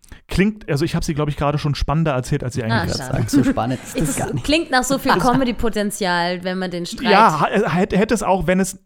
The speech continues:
Speaker 1: nicht so lang wär. Also das, was ich gerade berichtet hab, ist eigentlich Material für einen halben Akt,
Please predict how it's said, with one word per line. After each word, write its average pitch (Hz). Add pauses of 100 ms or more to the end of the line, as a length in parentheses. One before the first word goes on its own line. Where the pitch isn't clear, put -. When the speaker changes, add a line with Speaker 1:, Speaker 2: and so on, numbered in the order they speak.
Speaker 1:
nicht 170
so 170
lang 151
wär. 87 (320)
Also 147
das, 214
was 190
ich 143
gerade 180
berichtet 180
hab, 190
ist 175
eigentlich 185
Material 156
für 156 (260)
einen 135
halben 143
Akt, -